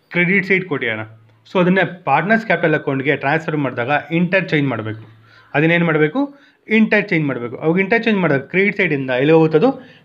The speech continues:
ಡೆಬಿಟ್ ಸೈಡ್ಗೆ ಬರುತ್ತೆ, to ಪಿ ಆ್ಯಂಡ್ ಎಲ್ ಅಕೌಂಟ್ ಅಂತ ಬರ್ಕೋಬೇಕು. So, ಅಮೌಂಟ್ ಏನು ಕೊಟ್ಟಿದ್ದಾರೆ? ಫೈವ್ ತೌಸಂಡ್ ಕೊಟ್ಟಿದ್ದಾರೆ. ಅದನ್ನು ಓಲ್ಡ್ ಪಾರ್ಟ್ನರ್ಸ್‌ಗೆ ಮಾತ್ರ ಡಿಸ್ಟ್ರಿಬ್ಯೂಟ್ ಮಾಡಬೇಕು. ಯಾವ ರೀತಿ ಡಿಸ್ಟ್ರಿಬ್ಯೂಷನ್ ಮಾಡ್ತೀರಾ? ಓಲ್ಡ್ ರೇಷಿಯೋಲಿ ಏನು ಕೊಟ್ಟಿದ್ದಾರೆ? ರೇಷಿಯೋಲಿ three is to two ಕೊಟ್ಟಿದ್ದಾರೆ. Three is to two ಅಲ್ಲಿ ಫೈವ್ ತೌಸಂಡ್ನ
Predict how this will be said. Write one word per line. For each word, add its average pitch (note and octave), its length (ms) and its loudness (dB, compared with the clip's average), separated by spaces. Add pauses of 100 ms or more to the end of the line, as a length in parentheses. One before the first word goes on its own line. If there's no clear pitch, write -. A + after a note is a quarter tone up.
(140)
ಡೆಬಿಟ್ E3+ 340 2
ಸೈಡ್ಗೆ D3+ 280 0
ಬರುತ್ತೆ, A#2+ 580 -2
to B3+ 200 0 (180)
ಪಿ D3+ 200 2
ಆ್ಯಂಡ್ C3+ 200 0
ಎಲ್ A#2+ 140 2
ಅಕೌಂಟ್ F3 260 0
ಅಂತ G3+ 80 0
ಬರ್ಕೋಬೇಕು. A#2 600 0 (800)
So, A3 60 2
ಅಮೌಂಟ್ A3+ 280 4
ಏನು G#3 100 0
ಕೊಟ್ಟಿದ್ದಾರೆ? E3+ 380 0
ಫೈವ್ G#3+ 320 -2
ತೌಸಂಡ್ F3+ 280 -4
ಕೊಟ್ಟಿದ್ದಾರೆ. B2+ 340 -4
ಅದನ್ನು A3 580 0 (220)
ಓಲ್ಡ್ A3 340 4
ಪಾರ್ಟ್ನರ್ಸ್‌ಗೆ F#3+ 460 0
ಮಾತ್ರ E3+ 360 2 (160)
ಡಿಸ್ಟ್ರಿಬ್ಯೂಟ್ D#3+ 360 0
ಮಾಡಬೇಕು. C3+ 340 2
ಯಾವ D#3 160 4
ರೀತಿ A3 200 0
ಡಿಸ್ಟ್ರಿಬ್ಯೂಷನ್ F3+ 540 0
ಮಾಡ್ತೀರಾ? F3 400 0 (340)
ಓಲ್ಡ್ A3 280 4
ರೇಷಿಯೋಲಿ D#3+ 400 0
ಏನು G3+ 100 0
ಕೊಟ್ಟಿದ್ದಾರೆ? E3 460 2
ರೇಷಿಯೋಲಿ C#3+ 560 -2
three G#3+ 420 0
is - 120 -6
to E3 80 -4
two F#3 160 2
ಕೊಟ್ಟಿದ್ದಾರೆ. A#2 360 0 (540)
Three A3 300 2
is - 100 -2
to - 160 0
two D#3+ 180 4
ಅಲ್ಲಿ D#3 320 2
ಫೈವ್ G#3 260 0
ತೌಸಂಡ್ನ G#3 360 2